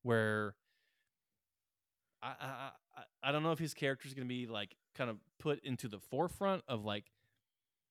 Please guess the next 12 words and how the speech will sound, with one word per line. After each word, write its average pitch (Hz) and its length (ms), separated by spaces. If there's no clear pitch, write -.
how 131 340
a, 113 180
a, 110 320
a 107 180
former 143 400
superhero 113 1080
who 135 160
still 170 260
wants 139 260
to 120 100
be 113 340
good, 110 460